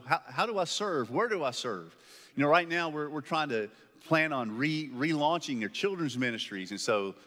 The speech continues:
a lot of you might be getting some phone calls the next week or so. So if you're well, if you're ready to serve, 'cause we need servants, volunteers to make children's ministry happen. If you, if you're interested or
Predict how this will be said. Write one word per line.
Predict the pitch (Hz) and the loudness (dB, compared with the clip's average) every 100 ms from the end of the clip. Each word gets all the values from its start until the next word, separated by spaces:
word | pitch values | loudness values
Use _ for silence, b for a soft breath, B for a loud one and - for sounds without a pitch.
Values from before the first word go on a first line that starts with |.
| B | B
a | |
lot | 117 160 | 4 4
of | |
you | 160 | 2
might | 156 151 | -2 -2
be | 151 | 0
getting | 156 147 | -2 -4
some | 147 | -6
phone | 139 165 165 | -2 0 0
calls | 156 131 123 | 2 2 2
the | 127 | -2
next | 120 - | -4 -2
week | 131 120 | -6 -6
or | |
so. | 110 127 113 104 - B B B | -2 2 2 0 -6 B B B
So | - - | -6 -4
if | 120 | -2
you're | 151 147 | 0 2
well, | 143 151 | 2 2
if | 151 120 | -2 -6
you're | 151 | -4
ready | 139 156 156 | 0 0 0
to | 196 | -2
serve, | 208 - 185 175 131 92 | -4 -4 0 0 0 -4
'cause | 117 | -8
we | 110 156 | -2 0
need | 156 151 | 0 -2
servants, | - 170 165 143 143 - - B B | 0 0 0 -4 -6 -10 -14 B B
volunteers | 127 165 160 143 170 151 147 | 4 4 2 0 -2 -2 -4
to | 147 | -6
make | 143 | -6
children's | 139 151 143 131 | -4 -6 -6 -6
ministry | 135 131 139 | -6 -6 -2
happen. | 151 165 107 110 | 0 0 -4 -6
If | 117 | -4
you, | 147 139 - | -2 -2 -2
if | 127 | -4
you're | 139 139 | 0 0
interested | 190 170 - 180 | 0 -4 -6 -6
or | 156 113 | -4 -8